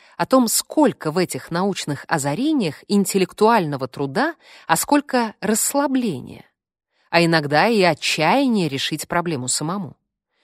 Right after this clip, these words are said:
И вот тут-то и прокрадывается загадочная интуиция.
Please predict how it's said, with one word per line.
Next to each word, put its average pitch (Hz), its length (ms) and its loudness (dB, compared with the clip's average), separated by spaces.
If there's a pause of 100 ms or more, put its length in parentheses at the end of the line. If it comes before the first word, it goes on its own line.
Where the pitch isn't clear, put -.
(340)
И 196 100 -4
вот 151 280 -6
тут-то 269 440 0
и 247 220 -2
прокрадывается 208 960 0
загадочная 147 760 -4
интуиция. - 1080 -2